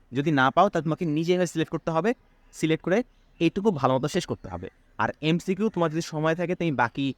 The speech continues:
সিক্সটি পার্সেন্ট তো পড়বা বা সেভেন্টি পার্সেন্ট তো পড়বা, বাকি যে থার্টি পার্সেন্ট আছে, এই থার্টি পার্সেন্টের এমসিকিউ যদি তুমি সময় পাও, তুমি পড়বা, সময় না পেলে তুমি পড়বা না।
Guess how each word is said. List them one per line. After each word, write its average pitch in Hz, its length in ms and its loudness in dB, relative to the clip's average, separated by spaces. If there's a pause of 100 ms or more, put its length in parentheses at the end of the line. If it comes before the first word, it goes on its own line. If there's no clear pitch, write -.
(500)
সিক্সটি 175 240 -2
পার্সেন্ট 175 260 2
তো 196 140 -2
পড়বা 127 300 0 (540)
বা 113 140 4
সেভেন্টি 165 300 0
পার্সেন্ট 175 240 0
তো - 80 -4
পড়বা, 165 260 0 (340)
বাকি 120 320 -2
যে 104 100 2
থার্টি 151 260 -2
পার্সেন্ট 165 320 -4
আছে, - 240 -8 (360)
এই 151 140 0
থার্টি 156 240 -2
পার্সেন্টের 165 420 -2
এমসিকিউ 151 420 -2
যদি 117 140 -4
তুমি 151 120 -4
সময় 139 320 -2
পাও, 160 140 2
তুমি 160 160 -2
পড়বা, 151 300 0
সময় 139 260 -2
না 127 100 0
পেলে 131 160 0
তুমি 120 140 -4
পড়বা 107 300 -6
না। 62 60 -14